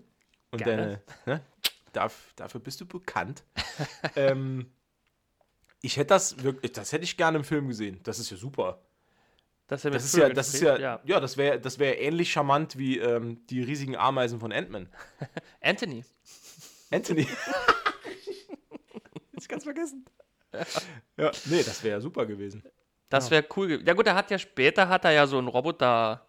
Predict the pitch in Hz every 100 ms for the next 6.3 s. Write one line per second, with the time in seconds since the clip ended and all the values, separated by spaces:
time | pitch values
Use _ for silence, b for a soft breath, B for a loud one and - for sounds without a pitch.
0 | _ _ _ - 120 117 110 117 - -
1 | 135 123 113 - 113 117 117 117 113 -
2 | 110 113 - 117 117 - B B B B
3 | - - 185 117 - - - - - 151
4 | 113 - 131 143 120 127 135 135 120 120
5 | 123 143 143 143 131 127 123 123 - -
6 | 123 120